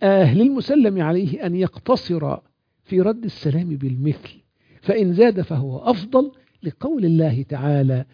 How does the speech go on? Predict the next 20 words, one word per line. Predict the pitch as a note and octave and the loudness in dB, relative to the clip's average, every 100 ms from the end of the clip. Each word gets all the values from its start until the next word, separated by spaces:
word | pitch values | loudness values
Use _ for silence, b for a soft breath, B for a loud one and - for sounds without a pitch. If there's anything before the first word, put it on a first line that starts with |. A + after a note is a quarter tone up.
| _ - | _ -2
"وإذا | G3+ B3 G#3 G#3+ | 0 2 4 4
حييتم | - F3+ G3 C#4 D#4+ - G3 | 4 -4 -2 2 2 0 -8
بتحية | F3+ E3 A#2+ A3 G3 F3+ F3 - _ _ | -4 -2 0 0 0 -2 -6 -10 _ _
فحيوا | G#3 A2+ B3 D4 A#3+ G3 | -4 2 4 4 2 0
بأحسن | G3+ G#3+ B2+ G#3+ F3+ | 0 -2 -2 -2 -2
منها | G#3 A#3+ F3 | -2 -2 -2
أو | F#3+ G3 | -2 -4
ردوها". | E3+ D#3 D#3 D3+ A2+ A#2+ _ _ _ _ _ _ - | -4 -4 -6 -6 -8 -12 _ _ _ _ _ _ -8
نعم، | - F3 | -4 0
وعن | G3 G3+ C#4+ | 2 4 4
ابن | D#4+ A#3+ | 2 -2
عباس | E3+ D#3 D#3+ F3+ - - _ - | -4 -2 -2 -4 -6 -18 _ -2
أن | F#3+ F3 | 0 0
عمر | F3 A3+ A#3 E3 | 0 0 0 0
رضي | D#3+ D3 | -2 -2
الله | C#3+ D#3+ F#3+ D3 | -2 0 0 -2
عنه | C#3+ G3+ - A#3 C4 _ _ _ - | -8 -10 -14 -20 -20 _ _ _ 0
أتى | B3+ A3+ | 2 4
النبي | G#3+ G3 F#3+ G#3+ F#3+ F#3 _ _ _ _ | 2 2 2 0 -2 -4 _ _ _ _
وهو | F#3+ A3+ E3+ F#3+ G3+ | 2 4 4 2 -2